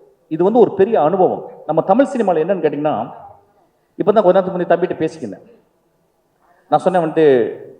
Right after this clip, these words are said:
"டேய், ரஜினி சார் வச்சு ஒரு படம் பண்ணடா, ரொம்ப பியூட்டிஃபுல்லா இருந்துச்சு, நான் பார்த்தேன், பிடிச்சிருந்தேன்." அவன் சொன்னான், "சார், என்ன சார்,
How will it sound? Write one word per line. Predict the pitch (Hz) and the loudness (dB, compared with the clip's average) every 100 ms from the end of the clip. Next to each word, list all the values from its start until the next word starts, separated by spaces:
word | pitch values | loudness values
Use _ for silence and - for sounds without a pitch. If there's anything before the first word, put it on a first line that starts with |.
| _ _ _ | _ _ _
"டேய், | 143 123 - | 0 0 0
ரஜினி | 123 143 185 | 0 0 0
சார் | 175 | 2
வச்சு | 123 139 | 2 2
ஒரு | 107 | 0
படம் | 117 120 | 0 0
பண்ணடா, | 113 92 | -2 -2
ரொம்ப | 85 107 | -2 -2
பியூட்டிஃபுல்லா | 117 135 123 95 | -4 -2 -2 -2
இருந்துச்சு, | - | -4
நான் | 90 - | -6 -4
பார்த்தேன், | 107 104 92 | -2 -2 -4
பிடிச்சிருந்தேன்." | - - 92 90 | -4 -4 -6 -4
அவன் | 117 123 | -2 0
சொன்னான், | 143 - | 0 -2
"சார், | - 120 | -8 -8
என்ன | 127 | -6
சார், | 143 | -6